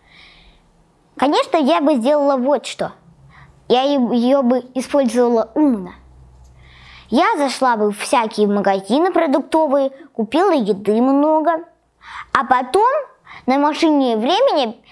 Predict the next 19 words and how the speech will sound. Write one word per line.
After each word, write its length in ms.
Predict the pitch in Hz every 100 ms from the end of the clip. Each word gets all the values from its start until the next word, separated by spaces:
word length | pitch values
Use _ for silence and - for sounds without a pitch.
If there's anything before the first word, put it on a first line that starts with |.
| 277
перелетела 760 | - 262 311 277 - 381 440 349 - 330
обратно 540 | 320 392 330 254 233
в 60 | -
прошлое, 680 | 320 359 311 - 202 185 185 370 330
в 60 | -
блокадный 460 | 254 247 349 392 349
Ленинград, 720 | 311 330 320 277 247 175 - _ _ _ _ - 339 294
в 40 | 220
бункеры, 1000 | 247 392 466 440 415 381 381 349 294 254 - -
в 20 | 226
метро 840 | 247 - - _ _ - 330 415 415 -
или 580 | 302 311 311 311 277 277
подвалы, 600 | 254 190 190 180 170 - _ - 311 294
и 80 | -
дала 360 | 247 254 294 277
бы 100 | 233
голодным 480 | 254 294 262 233
людям 340 | 254 440 494 339
еду. 460 | 262 277 202 190